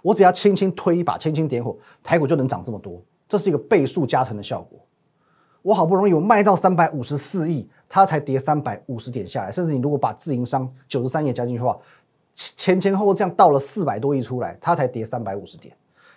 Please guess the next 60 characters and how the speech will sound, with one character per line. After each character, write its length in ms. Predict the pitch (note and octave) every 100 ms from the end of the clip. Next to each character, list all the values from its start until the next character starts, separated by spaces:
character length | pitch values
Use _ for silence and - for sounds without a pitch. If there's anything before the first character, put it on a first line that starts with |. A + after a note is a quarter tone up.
| _
可 120 | C3+
是 140 | G3
呢， 160 | C#3+ C3
我 100 | C3+
只 120 | C#3+
要 80 | C3
轻 200 | B2+ G3
轻 180 | G3 G3+
的 200 | E3 - -
买 140 | G#2
三 160 | A#2 C#3
十 100 | C3
五 120 | G2+
亿， 160 | A2 - _
哦， 100 | -
它 80 | G2+
涨 160 | A#2+ G2
一 40 |
百 100 | G#2
五 80 | F#2
十 80 | F2+
点， 160 | D#2+ - _ _ _ _
轻 180 | - G#3+
轻 200 | G3+ A#3
的 80 | F3+
买 240 | B2 G2+ -
七 160 | - F#3+
十 80 | D#3+
九 180 | C3
亿， 200 | A#2+ A#2+ - _ _ _ _
它 120 | -
涨 220 | E3 A2 - _
一 60 | G#3
百 180 | -
八 160 | - A2+
十 120 | A2
点。 160 | - - _ _ _ _
所 140 | G#3+
以 20 |
各 120 | G#3 G#3+
位， 80 |
你 80 | A#2
要 60 | C#3
去 100 | F3+
看 260 | - G3+
出 160 | D3 D#3+
当 240 | D#3 D3+
中 140 | D3+ D#3
的 100 | A#2+
这 120 | D#3
个 120 | C#3
端 320 | - F#3+ E3
倪 100 | D#3
在 80 | B2
什 120 | A#2+
么 60 | F#2+
地 160 | G#2 F#2+
方。 200 | E2 D2+ _ _ _ _ _ _
另 180 | G3 F#3+
外， 200 | F3 A2